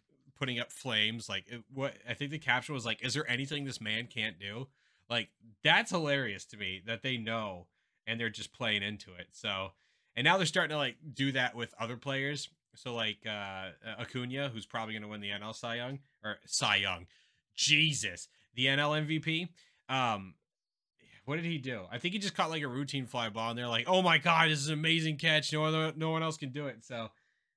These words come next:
you know, the league's starting to save face a little bit there. But I say all this just to be like, look, we love Ohtani. I love Ohtani,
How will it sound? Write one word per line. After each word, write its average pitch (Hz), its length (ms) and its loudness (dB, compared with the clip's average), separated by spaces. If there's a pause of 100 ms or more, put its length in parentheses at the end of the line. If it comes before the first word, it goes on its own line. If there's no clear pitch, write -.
(420)
you 151 100 2
know, 110 160 4
the 120 140 -2
league's 147 220 2
starting 135 220 2
to 113 80 -2
save 110 220 -2
face 127 280 -2
a - 40 -10
little 104 160 -8
bit 98 160 -16
there. 101 260 0
But 101 280 -4 (1160)
I 139 120 6
say 185 200 2
all 170 140 4
this 143 320 0
just 127 360 -6
to 123 80 -6
be 120 160 -2
like, 107 220 -2
look, 107 320 -4 (960)
we 131 120 2
love 147 240 4
Ohtani. 123 640 2 (880)
I 156 220 6
love 135 220 4
Ohtani, 98 580 -6